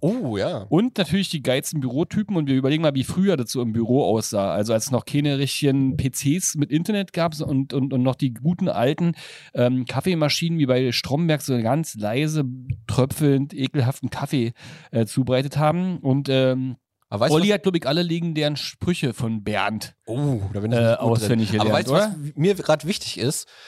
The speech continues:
Speaker 1: dass die Leute, die jetzt live zuschauen, auch mal ihren ersten Job in den Chat schreiben.
Speaker 2: Auf jeden Fall. Olli hat auch noch was vorbereitet nachher, so ein bisschen,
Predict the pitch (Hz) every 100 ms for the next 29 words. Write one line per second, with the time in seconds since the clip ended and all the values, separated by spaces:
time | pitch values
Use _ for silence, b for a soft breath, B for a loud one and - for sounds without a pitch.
0 | 170 - - 123 123 151 117 113 110 117
1 | 135 - - 247 - 127 117 - 123 127
2 | - 214 208 147 147 - 143 151 - 127
3 | 120 - 156 - 117 104 101 101 120 -
4 | - 123 - 143 139 156 117 165 196 190
5 | 180 165 - 196 214 208 208 202 196 160
6 | 160 - 165 156